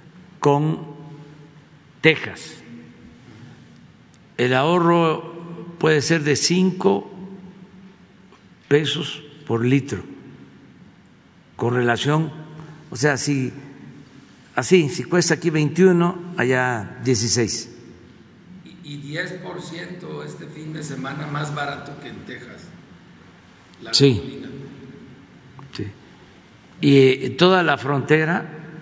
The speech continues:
Speaker 1: eh, hasta California,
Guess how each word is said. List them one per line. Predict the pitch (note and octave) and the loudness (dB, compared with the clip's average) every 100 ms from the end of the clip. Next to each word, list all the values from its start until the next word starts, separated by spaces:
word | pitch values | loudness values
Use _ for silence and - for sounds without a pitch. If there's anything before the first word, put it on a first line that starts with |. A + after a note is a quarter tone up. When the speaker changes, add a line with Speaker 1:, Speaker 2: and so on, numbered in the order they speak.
| - - - - - | -20 -20 -20 -20 -4
Speaker 1:
eh, | B2 A2+ A2 G#2+ G2 F#2+ F2+ - - - - - - - - - _ - _ _ _ _ _ _ | 2 4 4 4 2 -2 -4 -8 -16 -20 -20 -20 -20 -20 -20 -20 _ -20 _ _ _ _ _ _
hasta | C3 B2+ A#2+ - B2 A#2 A2 | 0 0 0 -4 -2 -2 -2
California, | - B2+ A2+ D3 D3+ C#3 A#2+ | 0 0 0 2 2 2 0